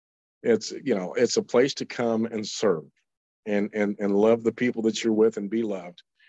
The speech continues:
have a positive attitude and, and, and move some things forward. Um, I think sometimes people get caught up into looking at the A A P T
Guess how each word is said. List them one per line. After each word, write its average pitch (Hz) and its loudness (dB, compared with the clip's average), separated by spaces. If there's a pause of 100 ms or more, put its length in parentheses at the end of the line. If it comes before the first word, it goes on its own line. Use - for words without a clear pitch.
(320)
have 107 2
a 98 0
positive 113 2
attitude 110 4
and, 101 0
and, 104 -2
and 113 -2
move 117 2
some 107 -6
things 107 -4
forward. 107 0 (920)
Um, 98 0 (120)
I 104 0
think 131 0
sometimes 120 -2
people 117 -4
get 110 0
caught 117 2
up 113 0
into 107 -2
looking 117 0
at 104 -4
the 107 -6
A 110 -2
A 107 2
P 107 -2
T 98 0